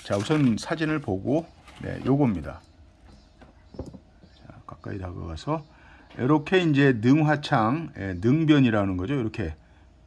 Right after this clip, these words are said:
규식으로 이렇게 돼 있어요. 이걸 뭐라고 썼죠? 우리가 규식세라고 썼잖아요. 규식세. 예, 그래서 능화, 이렇게 능이 졌다. 예, 능구반 할 때처럼 이렇게 능이 진 거죠. 예, 시판의 능으로 졌고,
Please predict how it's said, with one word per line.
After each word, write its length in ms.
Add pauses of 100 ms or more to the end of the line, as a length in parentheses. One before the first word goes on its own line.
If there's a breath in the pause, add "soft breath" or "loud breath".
(100)
규식으로 640
이렇게 200
돼 100
있어요. 220
이걸 360
뭐라고 360
썼죠? 440
우리가 300 (380 soft breath)
규식세라고 720
썼잖아요. 460
규식세. 680 (960)
예, 40
그래서 380 (100)
능화, 320
이렇게 460 (100)
능이 340
졌다. 560 (960)
예, 200
능구반 480
할 140
때처럼 400
이렇게 200
능이 260
진 200
거죠. 240 (840)
예, 60
시판의 540
능으로 480
졌고, 540